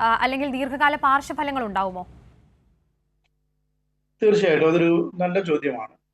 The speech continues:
Speaker 2: കാരണം ഒരു തവണ മാറിലെ ക്യാൻസർ രോഗം, ഏഹ്, ചികിത്സിച്ച് ഭേദമാക്കിയാൽ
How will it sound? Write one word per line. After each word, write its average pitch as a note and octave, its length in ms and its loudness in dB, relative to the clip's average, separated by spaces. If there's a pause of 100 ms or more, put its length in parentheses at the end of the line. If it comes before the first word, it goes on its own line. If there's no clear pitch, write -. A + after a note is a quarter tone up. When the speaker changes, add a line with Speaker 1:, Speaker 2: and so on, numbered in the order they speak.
(140)
Speaker 2:
കാരണം E3+ 340 0
ഒരു F3 120 4
തവണ G3+ 400 4
മാറിലെ F3+ 680 2
ക്യാൻസർ E3+ 500 -4
രോഗം, E3 480 -2 (120)
ഏഹ്, D3 220 -4 (680)
ചികിത്സിച്ച് E3+ 460 -4
ഭേദമാക്കിയാൽ D3 880 -2